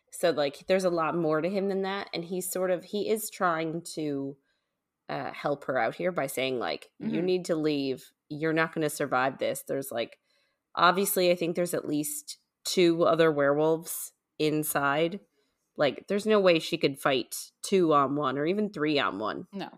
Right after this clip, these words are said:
Speaker 2: But I also,
Speaker 1: Um,
Speaker 2: I don't really, I don't remember him in future books. I don't know if I didn't get there or what, but
Speaker 1: You didn't.
Speaker 2: Okay. I don't remember that. But it's obvious in this that, like, I like him as a character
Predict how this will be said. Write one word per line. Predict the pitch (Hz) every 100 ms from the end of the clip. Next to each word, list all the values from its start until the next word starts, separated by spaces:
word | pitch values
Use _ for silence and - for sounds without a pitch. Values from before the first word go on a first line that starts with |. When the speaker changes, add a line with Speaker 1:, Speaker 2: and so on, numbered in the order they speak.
| _ _ _ _ _ _ _ -
Speaker 2:
But | 196 -
I | 208
also, | 247 226
Speaker 1:
Um, | 165 165 160 -
Speaker 2:
I |
don't | 202 202 226 -
really, | 226 202 -
I | 165
don't | 180 196 -
remember | 185 196 139 147 165 226 - _ _ _ _ _ _ _
him | - 190 175 170 160 156 - _ _ _ _
in | - 160 156
future | - 151 160
books. | 160 147 185 - -
I | 165
don't | 160
know | 147
if | -
I | 156
didn't | 156 147
get | 143 156
there | 175 185 175 180 -
or | 170 160 151 151 156 -
what, | 170 160 165 - _
but | - - - _ _ _ _ _ _ _ _ -
Speaker 1:
You | 156
didn't. | 127 - 139 - _ _ _ 175
Speaker 2:
Okay. | 165 - _ _ _ _ -
I | 190
don't | 143
remember | 156 143
that. | 135 214 -
But | 220 156 - _ _
it's | - 196
obvious | 175 170 165 160 180
in | 160
this | 143 139 -
that, | 147 -
like, | 143 135 -
I | 175
like | 170 156
him | 175
as | 160
a | 151
character | 147 143 - -